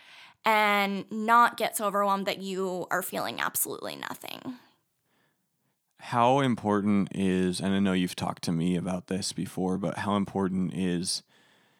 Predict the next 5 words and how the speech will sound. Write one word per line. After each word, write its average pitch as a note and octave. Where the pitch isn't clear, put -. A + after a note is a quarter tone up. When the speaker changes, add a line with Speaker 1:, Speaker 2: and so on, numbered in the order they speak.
Speaker 2:
the E2
relationship, E2+
um, D#2
and, E2
like, E2+